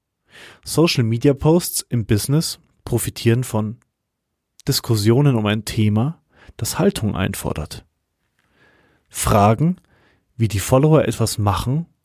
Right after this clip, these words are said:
oder wie sie etwas einschätzen. Umfragen. Spiele wie Sprachspiele, die Follower dazu bringen,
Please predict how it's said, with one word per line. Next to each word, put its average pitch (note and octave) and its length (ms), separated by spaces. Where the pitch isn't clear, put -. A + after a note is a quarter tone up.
oder A2+ 300
wie A2+ 100
sie C#3 340
etwas - 340
einschätzen. - 680
Umfragen. - 680
Spiele F3+ 640
wie A2+ 100
Sprachspiele, A#2 920
die A2+ 60
Follower D#3 400
dazu A2+ 280
bringen, A#2 440